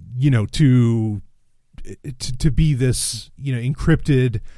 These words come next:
uh, email service, you know, that, that does a very interesting open source, uh, encryption implementation, not exactly P G P. Uh, then there's Tutanota, tutanota dot D E, and that's another one where very privacy centric. Um, I don't think you have to pay for it, though there are paid options.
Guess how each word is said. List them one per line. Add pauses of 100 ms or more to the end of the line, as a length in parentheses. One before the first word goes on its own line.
(180)
uh,
email
service,
you
know,
that,
that
does
a
very
interesting
open
source,
uh,
encryption
implementation,
not
exactly
P
G
P. (840)
Uh,
then
there's
Tutanota, (140)
tutanota
dot
D
E, (580)
and
that's
another
one
where
very
privacy
centric.
Um,
I
don't
think
you
have
to
pay
for
it,
though
there
are
paid
options.